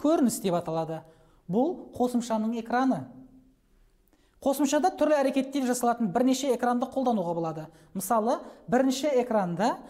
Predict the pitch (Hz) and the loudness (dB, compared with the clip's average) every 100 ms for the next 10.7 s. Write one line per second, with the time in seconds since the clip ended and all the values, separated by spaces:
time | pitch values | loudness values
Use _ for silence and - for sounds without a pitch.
0 | - - 269 269 262 254 214 214 - - | -20 -2 0 2 2 2 2 0 -2 0
1 | 185 226 - - - - 220 233 190 - | 2 0 -4 -10 -20 -2 0 2 -2 -8
2 | - 226 247 233 339 320 262 233 190 180 | -6 -2 0 -2 -2 0 2 2 2 0
3 | - - - 269 262 240 226 233 320 247 | -4 -16 -2 0 2 2 2 2 2 4
4 | 233 214 262 240 208 - 202 170 160 151 | 4 4 2 4 2 0 -4 -6 -6 -10
5 | 143 - - _ - 196 202 185 185 190 | -10 -14 -20 _ -4 -2 0 0 -2 -2
6 | 185 226 302 - - - _ _ - 226 | -2 0 0 -4 -14 -20 _ _ -4 -2
7 | 220 208 185 170 - 285 233 - 151 147 | 0 0 -2 -4 -4 -2 -2 -4 -6 -6
8 | 143 143 139 139 - _ _ _ _ _ | -8 -10 -12 -16 -20 _ _ _ _ _
9 | _ - 302 254 185 156 135 - - _ | _ -2 0 -2 -4 -6 -10 -18 -20 _
10 | _ _ 202 196 202 254 | _ _ -4 -4 -2 0